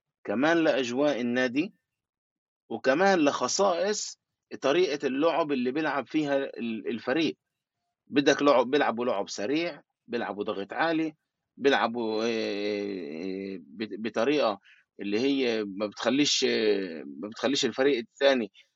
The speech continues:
حتى يقدر يتنفس بعد ما بيس-، بيسجلوا فيه الهدف. إيه، كمان عندك كمان كف-، إيه، كارفاتس-، إيه، كارفاتسخاليا، إيه، اللي هو صفقة ممتازة. نفس الإشي السفاح ابن سيموني،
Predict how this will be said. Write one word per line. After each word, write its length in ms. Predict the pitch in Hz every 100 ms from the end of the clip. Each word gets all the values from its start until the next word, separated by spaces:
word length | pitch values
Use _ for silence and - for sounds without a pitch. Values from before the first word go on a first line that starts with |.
| _
حتى 260 | - - 123
يقدر 240 | 131 127 120
يتنفس 680 | 113 147 156 107 92 - -
بعد 200 | 110 110
ما 140 | 113
بيس-، 200 | 107 -
بيسجلوا 600 | 127 101 101 113 120 113
فيه 200 | 110 131 110
الهدف. 300 | 131 156 - _ _ _ _ _ _ _ -
إيه، 800 | 104 98 98 98 98 98 98 98 - - _ _ _ _ _ _ _ _
كمان 360 | 113 127 151 143
عندك 520 | 131 131 117 - 101
كمان 220 | 101 117 127
كف-، 180 | 131
إيه، 420 | 117 98 104 107 -
كارفاتس-، 380 | 117 113 113 -
إيه، 300 | 71 76 82 - _ _ _ _
كارفاتسخاليا، 680 | 120 107 110 - 139 131 101 - _ _ _ _ _ _ -
إيه، 340 | 98 92 90
اللي 100 | 92
هو 160 | 117 117
صفقة 380 | - 127 120 104
ممتازة. 640 | 101 101 131 127 147 160 _ _ _ _
نفس 280 | 113 131 -
الإشي 320 | 110 - 135
السفاح 600 | 120 - 110 - 135 120
ابن 200 | 120 117
سيموني، 520 | - 113 123 135 156